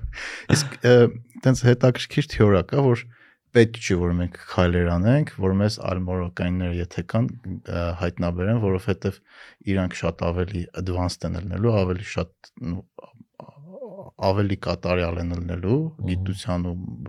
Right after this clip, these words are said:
Speaker 1: տարբեր առումներով, ու մենք իրանց համար տենց անհետաքրքիր կլինենք, ոնց որ մարդու համար, օրինակ,
Speaker 2: Մհմ։
Speaker 1: չգիտեմ, ը, մրջյուններն են։ Ու կարա դա
Speaker 2: Մհմ։
Speaker 1: վտանգի բերի,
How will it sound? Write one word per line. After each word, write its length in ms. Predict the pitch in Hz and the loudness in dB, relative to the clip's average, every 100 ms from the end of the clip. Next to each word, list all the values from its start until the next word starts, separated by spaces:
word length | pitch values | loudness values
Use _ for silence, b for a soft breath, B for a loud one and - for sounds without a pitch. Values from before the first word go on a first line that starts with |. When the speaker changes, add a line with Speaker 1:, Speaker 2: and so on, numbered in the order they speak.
| - | -4
Speaker 1:
տարբեր 400 | 85 87 90 87 | -2 0 0 -2
առումներով, 560 | 85 90 92 120 143 B B B | -2 -2 -2 -2 -4 B B B
ու 160 | 113 | 0
մենք 340 | 110 107 110 110 | 2 2 0 0
իրանց 280 | 104 95 - | 2 2 0
համար 380 | 98 113 120 120 B B B | 2 4 2 -4 B B B
տենց 240 | 98 - | -8 -2
անհետաքրքիր 920 | 92 95 92 - 92 - - - 95 | 0 2 0 0 -2 -6 -12 -6 -6
կլինենք, 480 | - 113 98 110 117 | -8 -4 0 0 0
ոնց 220 | 95 90 | -4 -2
որ 160 | - 101 90 87 | -2 -2 -2 0
մարդու 460 | 90 90 - 95 | 0 0 -2 -2
համար, 440 | 90 90 104 107 - | -2 0 2 0 -4
օրինակ, 640 | _ - - - _ _ | _ -20 -20 -20 _ _
Speaker 2:
Մհմ։ 140 | 101 | -4
Speaker 1:
չգիտեմ, 400 | 98 98 90 82 90 | -2 -2 0 -2 -4
ը, 160 | - 90 | -8 -6
մրջյուններն 760 | 87 87 - 90 82 85 82 82 | -4 -4 -4 -2 0 -2 -4 -8
են։ 100 | - _ _ B B - | -10 _ _ B B -6
Ու 100 | 98 | -6
կարա 300 | - 101 107 | 4 6 6
դա 180 | 101 95 | 6 4
Speaker 2:
Մհմ։ 100 | 101 | 2
Speaker 1:
վտանգի 480 | 92 95 95 90 85 | 0 2 2 0 -2
բերի, 320 | 85 80 | -2 -4